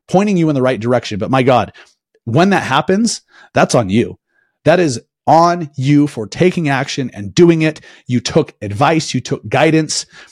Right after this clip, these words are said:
We pointed you in the right direction, and then you ran with it. That's on you. Congratulations. I hope to God you are one of the people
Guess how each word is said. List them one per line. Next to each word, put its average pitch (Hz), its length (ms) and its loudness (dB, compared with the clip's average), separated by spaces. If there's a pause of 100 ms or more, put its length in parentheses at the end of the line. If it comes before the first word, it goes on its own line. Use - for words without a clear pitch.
(160)
We 120 80 0
pointed 170 340 -2
you 156 100 2
in 151 60 2
the 139 60 0
right 127 160 0
direction, 143 440 -2
and 127 160 -4
then 117 120 -4
you 196 440 2 (360)
ran 127 240 2
with 82 180 -10
it. - 160 -14 (380)
That's 123 360 0
on 151 200 4
you. 110 400 -2
Congratulations. 123 920 0 (1900)
I 120 60 -2
hope 165 180 0
to - 80 -4
God 143 260 0
you 151 260 2
are 135 80 0
one 135 160 0
of 127 80 -4
the 120 80 -6
people 165 500 -2